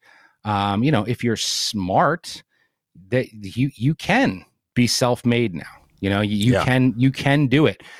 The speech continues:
Speaker 1: So, you know, people with writing especially are like, "Well, how do I get in with," I'm like, "Well,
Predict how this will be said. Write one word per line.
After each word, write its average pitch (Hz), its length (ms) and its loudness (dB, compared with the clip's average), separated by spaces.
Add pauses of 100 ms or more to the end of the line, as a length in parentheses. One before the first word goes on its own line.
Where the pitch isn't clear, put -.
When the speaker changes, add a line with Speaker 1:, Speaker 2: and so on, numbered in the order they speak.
(220)
Speaker 1:
So, 123 520 2
you 123 80 -2
know, 117 100 2
people 135 280 2
with 113 140 2
writing 120 320 2
especially 113 540 0
are 98 80 -6
like, 95 220 -12
"Well, 147 360 2 (300)
how 185 160 2
do 202 100 6
I 190 120 6
get 160 160 0
in 151 180 6
with," 131 260 2 (120)
I'm 127 100 -4
like, 113 140 -4 (140)
"Well, 143 280 2